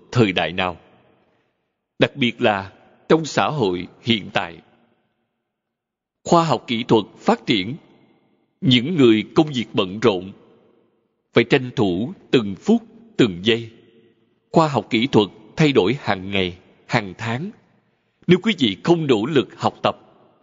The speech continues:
sẽ trở thành lạc hậu. Nhất là những người làm việc trong lĩnh vực khoa học kỹ thuật.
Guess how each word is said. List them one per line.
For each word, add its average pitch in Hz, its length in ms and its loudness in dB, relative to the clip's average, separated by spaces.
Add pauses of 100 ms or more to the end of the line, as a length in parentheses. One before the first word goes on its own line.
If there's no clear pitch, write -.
(380)
sẽ 151 160 2
trở 107 300 2
thành 104 280 -4 (240)
lạc 107 280 -2
hậu. 90 260 -4 (800)
Nhất 156 280 2
là 98 340 -2 (120)
những 117 360 -4
người 113 240 4
làm 95 340 -4
việc 101 160 -2 (500)
trong 131 380 0 (180)
lĩnh 107 360 -2
vực 120 140 0 (240)
khoa 147 240 0
học - 500 -6
kỹ 98 260 0
thuật. 95 160 2